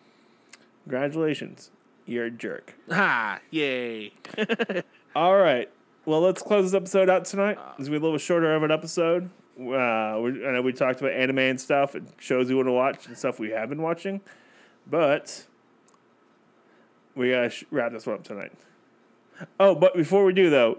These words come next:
Speaker 1: go listen to Mark's new stuff. His new episodes of Great Britannia, our Nerds Throwing Comics, and the new,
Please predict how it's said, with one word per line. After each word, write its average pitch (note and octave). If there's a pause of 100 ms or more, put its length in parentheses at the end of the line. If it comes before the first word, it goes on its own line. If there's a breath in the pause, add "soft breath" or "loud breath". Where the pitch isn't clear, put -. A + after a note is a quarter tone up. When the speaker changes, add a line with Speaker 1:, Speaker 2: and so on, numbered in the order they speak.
(140)
Speaker 1:
go F3+
listen G3
to D#3+
Mark's D#3
new D3
stuff. C3
His C3+
new D3+
episodes D3+ (140)
of B2
Great C#3
Britannia, F3 (400 loud breath)
our B2+
Nerds C3+
Throwing C3+
Comics, C3+ (500 loud breath)
and G3+
the F#3
new, F3+